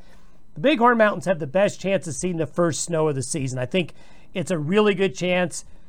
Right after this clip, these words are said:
probably as low as nine thousand feet. You're gonna see some snow up there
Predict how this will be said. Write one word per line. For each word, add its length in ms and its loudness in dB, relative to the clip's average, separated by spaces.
probably 680 4
as 140 0
low 220 2
as 120 -2
nine 280 2
thousand 460 2
feet. 300 -4
You're 140 -8
gonna 180 -4
see 200 -4
some 200 -6
snow 440 4
up 180 4
there 380 0